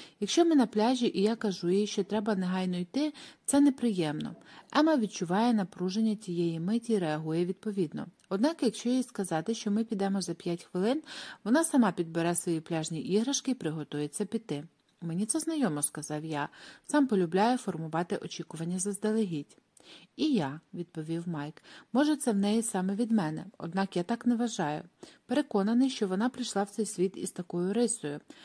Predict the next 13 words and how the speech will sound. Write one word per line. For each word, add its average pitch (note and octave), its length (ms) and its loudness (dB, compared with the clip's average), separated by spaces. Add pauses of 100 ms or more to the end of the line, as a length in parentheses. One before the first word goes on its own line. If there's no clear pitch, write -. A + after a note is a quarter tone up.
(280)
Ема D#4 240 4
відчуває A3 540 2
певну G3+ 400 0
енергетику, G3+ 800 -2 (280)
а E3 100 -2
напружена B3 680 0
енергетика F3 600 -4
їй D#3 220 -4
не E3+ 100 -6
подобається». D#3 760 -4 (720)
«Хай E4 280 0
там F3+ 180 2
як», — A#3 340 0